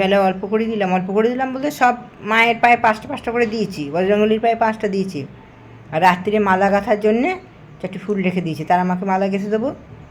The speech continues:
তারা মাকে একটা পদ্ম ফুল দেবো, মা লক্ষ্মীর ঘটে একটা পদ্ম ফুল দেবো। আজকে চারখানা পদ্ম ফুল দেখালাম, চারটে ফুটেছে,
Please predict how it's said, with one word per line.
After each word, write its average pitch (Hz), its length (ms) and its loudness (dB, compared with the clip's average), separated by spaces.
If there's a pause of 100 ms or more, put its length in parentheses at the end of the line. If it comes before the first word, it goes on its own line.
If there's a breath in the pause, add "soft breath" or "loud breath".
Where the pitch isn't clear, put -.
(320)
তারা 175 160 0
মাকে 190 240 -2
একটা 208 120 -8
পদ্ম 214 280 2
ফুল 233 200 -10
দেবো, 240 140 -2 (160)
মা 185 80 0 (120)
লক্ষ্মীর 180 300 -4
ঘটে 175 200 -2
একটা 196 220 -4
পদ্ম 151 240 -6
ফুল - 200 -10
দেবো। 127 140 -10 (640)
আজকে 180 240 -4 (140)
চারখানা 254 500 0
পদ্ম 185 220 -6
ফুল 170 140 -6 (100)
দেখালাম, 202 320 -2 (240)
চারটে 175 280 -2
ফুটেছে, 175 400 -12